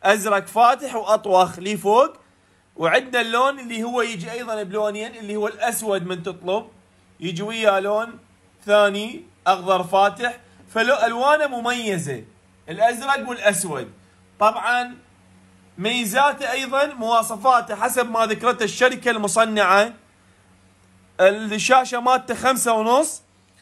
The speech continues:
الذاكرة اثنين وثلاثين باثنين جيجا، طبعًا البطارية ثلاثة وخمسمية، هذا الأوبشن بي. طبعًا دبل سيم كارد، اللي يسأل يريد دبل سيم كارد،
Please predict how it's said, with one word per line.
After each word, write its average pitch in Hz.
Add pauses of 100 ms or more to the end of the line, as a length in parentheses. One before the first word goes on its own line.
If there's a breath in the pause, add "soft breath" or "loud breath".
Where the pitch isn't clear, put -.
(160)
الذاكرة 240
اثنين 247
وثلاثين 220
باثنين 220
جيجا، 233 (420 soft breath)
طبعًا 220
البطارية 226
ثلاثة 240
وخمسمية، 233 (500)
هذا 233
الأوبشن 226
بي. 220
طبعًا 208
دبل 214
سيم 208
كارد، 196
اللي 196
يسأل 214
يريد 190 (120)
دبل 208
سيم 202
كارد، 214